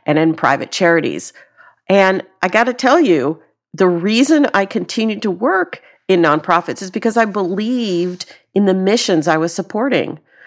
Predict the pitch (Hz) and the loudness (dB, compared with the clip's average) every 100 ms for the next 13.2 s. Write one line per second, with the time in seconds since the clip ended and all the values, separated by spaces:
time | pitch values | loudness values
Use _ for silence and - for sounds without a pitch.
0 | - - 185 185 196 214 233 226 175 156 | -20 -2 0 2 2 2 0 0 2 2
1 | 160 - 151 156 147 - 147 160 156 - | 0 -4 -2 -2 -2 -2 -2 -2 -4 -8
2 | - 160 143 147 170 151 170 220 170 - | -2 0 0 -2 0 0 0 2 0 -2
3 | 73 - 170 175 185 - 156 156 180 156 | -6 -2 -2 0 -2 0 0 0 0 0
4 | 143 147 160 - - - 151 208 220 - | 2 2 -4 -12 -14 -8 -2 0 -2 -6
5 | - _ - 151 170 220 240 170 - - | -18 _ -6 -4 0 0 0 -4 -6 -6
6 | 120 120 - - 117 - - - - - | -2 -2 -4 -6 -6 -6 -16 -20 -20 -18
7 | - 156 165 - 185 262 262 226 170 156 | -4 -2 -2 -4 -4 -2 0 0 -2 -2
8 | 127 - - - - - - - - - | -2 -2 -4 -10 -20 -20 -20 -20 -20 -20
9 | _ _ _ 247 254 277 - 359 381 453 | _ _ _ 0 2 -2 0 -2 0 0
10 | - 254 233 233 240 269 262 - - - | 0 2 4 2 2 0 0 -6 -8 0
11 | 214 269 180 180 - - 226 190 - 165 | 0 2 2 0 0 -4 -4 -2 2 2
12 | 240 277 - - 240 339 196 139 135 185 | 2 -4 -4 -4 0 2 4 4 4 2
13 | 196 | -2